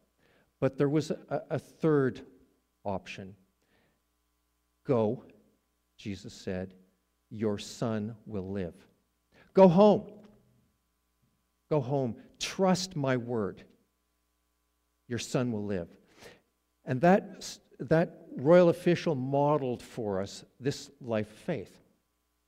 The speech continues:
We don't see Jesus. We don't feel Jesus. John did. John saw him, touched him, had his head on his heart. And, and,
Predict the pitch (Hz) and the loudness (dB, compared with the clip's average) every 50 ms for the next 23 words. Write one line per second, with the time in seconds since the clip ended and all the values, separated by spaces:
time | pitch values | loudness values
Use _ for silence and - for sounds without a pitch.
0 | _ _ _ _ _ - 120 151 151 139 - 147 127 127 131 131 - - - _ | _ _ _ _ _ -6 -4 -4 -4 0 0 0 0 0 -2 -6 -10 -20 -20 _
1 | _ _ _ _ _ _ - - - - - 160 151 147 151 165 170 165 - _ | _ _ _ _ _ _ -16 -14 -14 -6 -2 0 0 0 0 -2 -6 -12 -18 _
2 | - - 131 127 131 131 123 120 127 123 117 117 107 - - - - 160 165 - | -8 -6 -6 -6 -6 -10 -8 -4 -2 -2 -2 -4 -8 -10 -10 -4 -2 -2 -2 0
3 | - 127 123 123 139 135 - - - 143 139 165 170 143 113 151 147 127 92 - | -2 -4 -4 -2 -4 -8 -10 -6 -6 -2 0 0 0 0 0 0 0 0 -2 -4
4 | - 131 123 131 135 131 127 - - - - _ - - - 156 147 147 147 143 | -6 -6 -4 -4 -6 -6 -8 -12 -20 -20 -20 _ -18 -6 -2 2 4 4 4 4
5 | 127 151 151 151 151 143 - - - 151 143 143 - - - 147 147 120 139 127 | 2 -2 -2 -4 -6 -10 -14 -6 -2 -2 -2 -2 -4 -8 -8 -8 -6 -4 -4 -4
6 | 107 104 - - - - - _ _ - - 143 147 151 143 135 117 110 107 101 | -4 -4 -8 -10 -20 -20 -20 _ _ -6 -2 0 0 0 0 -2 -2 -4 -6 -6
7 | - - - - 135 123 123 135 - - - - _ _ _ _ _ _ _ _ | -10 -14 -6 -4 -2 0 0 -2 -4 -6 -16 -20 _ _ _ _ _ _ _ _
8 | _ - _ _ _ _ _ _ _ 127 117 120 120 117 117 - - - _ 127 | _ -20 _ _ _ _ _ _ _ -2 0 0 0 -2 -4 -8 -16 -12 _ -2
9 | 120 117 113 113 107 - | -2 -2 -2 -4 -8 -12